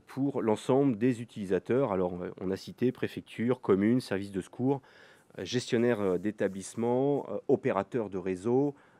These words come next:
euh, mais ça peut aller au-delà, un conseil départemental, euh, je pense pour les routes,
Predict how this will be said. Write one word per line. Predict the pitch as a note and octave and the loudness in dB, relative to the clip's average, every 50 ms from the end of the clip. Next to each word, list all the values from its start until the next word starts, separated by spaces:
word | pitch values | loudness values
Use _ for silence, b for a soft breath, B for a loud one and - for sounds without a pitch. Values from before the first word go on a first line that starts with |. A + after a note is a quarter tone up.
| - - | -14 -10
euh, | F2+ F#2 F2+ F2+ F2+ F2 F2 | -8 -6 -4 -4 -4 -4 -4
mais | F2+ F#2 G#2 A2 | -2 -2 -2 -2
ça | - - F#2 | -2 -6 -8
peut | - - G#2+ | -6 -4 -4
aller | G2 G2 G2 F#2+ F2+ | -2 -2 -2 -2 -2
au-delà, | F2+ E2+ E2 G2 A#2 B2+ | -2 -2 -2 0 0 0
un | A2+ F#2+ F#2 | 0 -2 -4
conseil | - - G2 - - - G#2 | -6 -10 -12 -10 -8 -8 -6
départemental, | G2 F#2+ F#2 - G#2+ - - G2+ F2 E2 F#2 - - A#2 B2 B2+ B2+ B2+ A#2 | -4 -4 -4 -4 -6 -6 -6 -6 -6 -6 -2 4 6 8 10 10 10 8 8
euh, | F#2+ F#2+ F#2 | 6 2 0
je | - | -2
pense | - - G2+ - | -4 -6 -6 -6
pour | - - - - | -6 -8 -4 -2
les | F#2+ F#2+ | -2 2
routes, | F#2+ A#2 C3+ C#3+ - - | 4 4 4 4 2 -4